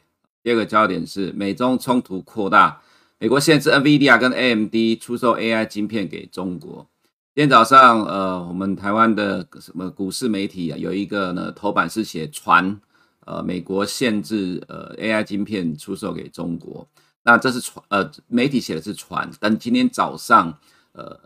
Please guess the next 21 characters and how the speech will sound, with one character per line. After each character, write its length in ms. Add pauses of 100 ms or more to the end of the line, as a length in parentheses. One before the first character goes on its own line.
(120)
呃， 220
在 180
收 200
盘 220
之 160
后 300
，nvidia 560
确 260
定 220
一 20
下， 320
他 140
提 180
到 180
说 220
八 220
月 120
二 80
十 160
六 200
号 340